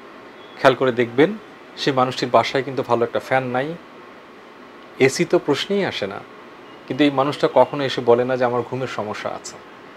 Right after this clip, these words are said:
ঘুমের সমস্যা তারই মূলত হয় যার বাসায় ঘুমানোর জন্য যত আরামদায়ক উপাদান দরকার সব কিছুই আছে। এটি সবার ক্ষেত্রে প্রযোজ্য না,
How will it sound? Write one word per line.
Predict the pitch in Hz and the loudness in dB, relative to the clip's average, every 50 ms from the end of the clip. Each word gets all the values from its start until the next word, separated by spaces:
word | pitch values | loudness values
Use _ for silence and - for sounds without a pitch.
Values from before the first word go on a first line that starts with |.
| - - - - - - - | -20 -20 -20 -20 -20 -10 -4
ঘুমের | 107 147 170 170 | 0 2 2 2
সমস্যা | - - 170 156 - - 165 - | 4 4 2 2 2 0 0 4
তারই | - 127 127 151 175 185 185 | 6 6 6 6 6 4 2
মূলত | 165 147 139 135 131 123 | 2 2 2 2 2 2
হয় | 107 104 107 101 117 - - - - - - - | 0 0 -2 -2 -2 -4 -6 -14 -20 -18 -4 2
যার | - 110 | 2 2
বাসায় | 101 101 110 107 - - 139 131 135 139 120 - | 4 6 4 4 4 4 4 4 4 2 0 -2
ঘুমানোর | 131 131 143 156 165 165 156 123 | -2 0 0 0 0 0 -4 -4
জন্য | - 131 117 110 101 - - - - - - - - - - | -4 -6 -6 -6 -8 -12 -14 -18 -20 -20 -20 -20 -14 -4 0
যত | 127 127 - | 0 2 4
আরামদায়ক | 131 117 120 135 143 151 143 147 143 139 - | 6 6 6 4 2 0 -2 -2 -2 -2 -2
উপাদান | 120 110 117 107 113 110 107 98 | -2 0 0 0 0 -4 -4 -2
দরকার | 101 98 95 - - 139 147 151 - - - - - | -2 -2 0 0 -2 -4 -4 -4 -12 -18 -20 -16 -8
সব | - - 135 - - | -4 -2 -2 -2 -2
কিছুই | - 113 - - 107 107 | -6 -8 -6 -6 -6 -6
আছে। | 98 - - - - - - - - - - - - - - - | -8 -10 -12 -14 -16 -16 -20 -20 -20 -20 -20 -20 -20 -6 0 0
এটি | 180 202 | 2 4
সবার | - - 190 208 202 | 8 8 8 8 8
ক্ষেত্রে | - 226 - - 196 | 6 4 2 2 0
প্রযোজ্য | - - 156 151 147 143 113 - | 4 4 4 4 4 2 0 0
না, | 107 117 165 247 | 0 0 0 -2